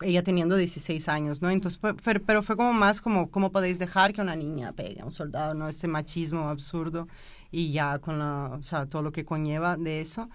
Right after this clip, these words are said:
y la arrestaron, y la detuvieron, yo creo, algunos meses, y, mm, y ella en sus vídeos dice, es como yo, o sea, y si salió de la cárcel y sigue protestando. Su prima Jana también es que,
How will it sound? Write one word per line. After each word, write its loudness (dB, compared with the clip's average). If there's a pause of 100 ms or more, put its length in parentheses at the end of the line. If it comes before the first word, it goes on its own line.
(340)
y 0
la 2
arrestaron, 6
y 2
la 2
detuvieron, 0
yo -2
creo, -4
algunos 2
meses, 0
y, -2
mm, -2 (480)
y 8
ella 10
en 4
sus 0
vídeos 2
dice, 0
es -8
como 0
yo, 2
o -4
sea, -2
y -2
si -4
salió 0
de 4
la 2
cárcel 6
y 0
sigue -2
protestando. 0 (400)
Su 0
prima 6
Jana 4
también 2
es 0
que, 0